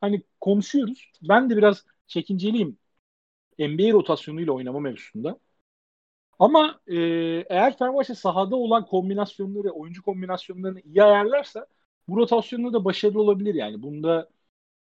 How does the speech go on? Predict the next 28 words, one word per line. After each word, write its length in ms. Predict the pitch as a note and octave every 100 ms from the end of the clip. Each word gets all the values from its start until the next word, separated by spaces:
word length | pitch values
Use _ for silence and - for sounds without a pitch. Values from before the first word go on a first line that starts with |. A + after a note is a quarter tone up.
| _
e, 60 | C#3 C3+ B2+ B2+ C#3
bir 100 | E3+
engel 340 | E3 G3 G3
yok 180 | E3+ -
bunun 160 | B2+
önünde. 280 | A2 G2 F#2+
Çünkü 240 | - F#3 F3+
Real 180 | F3
Madrid'in 400 | F#3+ G3+ - E3+
de 80 | D3
bunu 160 | C#3+ D#3
çok 200 | E3 B2+
zaman 220 | C3+ C#3+
yaptığını 400 | C#3+ C3+ D3+ D#3+
gördük. 380 | D#3 D3 - _ C3
Yani, 440 | B2 B2+ A#2+ A2 _ _ _ _ _ -
e, 80 | C3 B2 B2 A#2+
Lasso'nun 460 | D#3 E3+ F3+ F3+ F3+
da 140 | D3
böyle 300 | C#3+ D3 C#3+
bir 60 | C3
rotasyonla 540 | C3+ C#3+ C3 D3+ C#3
oynamayı 320 | C3+ C3 C3 C3+
sevdiğini 460 | C#3 A#2+ C#3 E3
biliyoruz 320 | D#3+ E3 B2+
aslında. 380 | A2+ - A#2 F#3+
Ama 300 | C4+ D#4 D#4 _ _ _ _
işte 480 | E3+ - A#3 A3+